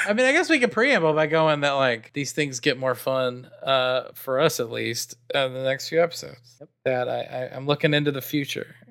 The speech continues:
Speaker 1: and I'm pretty certain of the results. <laughs>
Speaker 2: All right. Yeah, so this is, all right, we can jump right into, uh, this. We've got a voicemail here from Greg.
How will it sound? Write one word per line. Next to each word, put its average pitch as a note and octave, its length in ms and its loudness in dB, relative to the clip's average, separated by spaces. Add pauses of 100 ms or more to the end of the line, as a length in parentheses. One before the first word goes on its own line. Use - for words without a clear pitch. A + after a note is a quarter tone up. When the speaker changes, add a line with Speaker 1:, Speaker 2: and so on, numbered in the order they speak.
(120)
Speaker 1:
and C3 140 -2
I'm B2+ 100 -4
pretty B2+ 300 -8
certain C3 480 -4 (140)
of C#3 240 0
the C2+ 80 -6
results. - 580 -4 (420)
<laughs> - 400 -20 (800)
Speaker 2:
All B2+ 100 0
right. B2 360 -2
Yeah, C#3+ 260 6
so C#3+ 220 4
this C3+ 180 4
is, C3 220 -10 (100)
all D#3 80 6
right, C#3+ 160 6
we E3 100 2
can A3 140 4
jump D#3 320 2
right D3+ 300 4
into, C3 800 2
uh, G#2+ 220 -10
this. A2+ 200 -6
We've A2+ 200 -6
got A#2+ 180 2
a A2+ 260 -2 (240)
voicemail B2 480 4
here B2+ 340 6
from G#2+ 1000 -4 (360)
Greg. D#3+ 800 4